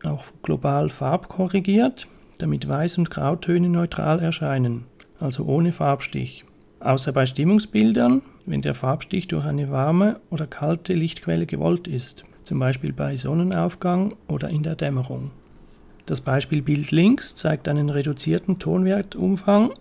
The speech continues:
und einen grünlichen Farbstich. Das Foto wirkt flau und wie mit einem leichten Schleier überzogen. Die korrigierte Version rechts daneben hat durch die angepasste Dynamik einen knackigeren Kontrast,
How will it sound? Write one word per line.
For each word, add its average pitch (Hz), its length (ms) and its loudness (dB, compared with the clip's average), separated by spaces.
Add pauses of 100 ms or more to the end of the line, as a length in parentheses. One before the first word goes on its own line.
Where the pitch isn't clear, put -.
und 156 160 0
einen 147 240 0
grünlichen 175 540 2
Farbstich. 135 720 -4 (360)
Das 143 140 -4
Foto 147 400 -2
wirkt 131 300 -4
flau 175 480 0 (180)
und 151 180 0
wie 151 120 2
mit 170 180 2
einem 156 180 2
leichten 139 380 0
Schleier 143 400 0
überzogen. 131 800 -6 (1600)
Die 160 80 -2
korrigierte 143 600 -2
Version 143 400 2
rechts 143 520 -4 (200)
daneben 190 560 2
hat 170 180 2
durch 156 140 0
die 156 160 -6
angepasste 165 640 0
Dynamik 156 640 0
einen 143 220 -2
knackigeren 151 680 -2
Kontrast, 147 680 -2